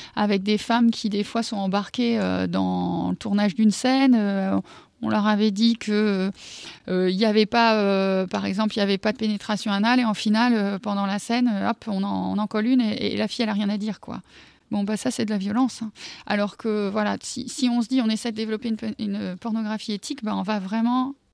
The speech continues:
mettre, rémunérer les gens comme il faut, les, hum, les respecter, euh, respecter le cadre qu'on s'était fixé, euh, dès le début, euh,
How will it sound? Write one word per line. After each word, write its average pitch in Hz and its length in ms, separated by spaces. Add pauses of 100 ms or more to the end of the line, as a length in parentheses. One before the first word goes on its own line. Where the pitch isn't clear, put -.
(160)
mettre, 214 480
rémunérer 247 480
les 220 100
gens 208 140
comme 196 160
il 185 80
faut, 208 320 (500)
les, 233 680
hum, 202 460 (160)
les 226 160
respecter, 226 720
euh, 185 140
respecter 247 500
le 226 140
cadre 233 240
qu'on - 100
s'était 208 300
fixé, 214 680
euh, 190 360
dès 180 160
le 208 60
début, 233 640
euh, 185 100